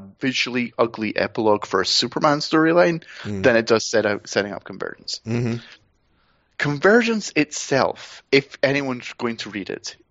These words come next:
Speaker 2: Mm-hmm.
Speaker 1: first of all, we'll start with issue one. Do not read issue
Speaker 2: Issue
Speaker 1: zero.
Speaker 2: zero,
Speaker 1: Like,
Speaker 2: right.
Speaker 1: just don't.
Speaker 2: Right.
Speaker 1: Just fucking don't. Um, it's such a weird series that is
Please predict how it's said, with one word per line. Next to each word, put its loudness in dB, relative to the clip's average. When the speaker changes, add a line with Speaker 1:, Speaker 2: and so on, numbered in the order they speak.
Speaker 2:
Mm-hmm. -4
Speaker 1:
first 0
of 0
all, 4
we'll -8
start 2
with -2
issue -4
one. -4
Do -6
not -2
read -6
issue 0
Speaker 2:
Issue -2
Speaker 1:
zero. -2
Speaker 2:
zero, -4
Speaker 1:
Like, 0
Speaker 2:
right. -2
Speaker 1:
just -4
don't. 2
Speaker 2:
Right. -18
Speaker 1:
Just -2
fucking 0
don't. -10
Um, 2
it's -6
such -6
a -4
weird -4
series -2
that 2
is 0